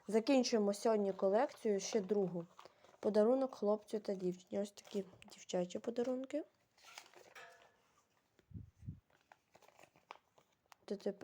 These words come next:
перфорація. Нам попалися шузи. Шузи такі найкові.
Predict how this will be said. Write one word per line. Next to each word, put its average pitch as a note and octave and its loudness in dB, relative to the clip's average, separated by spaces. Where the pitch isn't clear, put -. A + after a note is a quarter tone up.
перфорація. F#3+ -8
Нам C4 2
попалися A#3 2
шузи. A3 0
Шузи G3+ -2
такі G#3 -4
найкові. F#3+ -2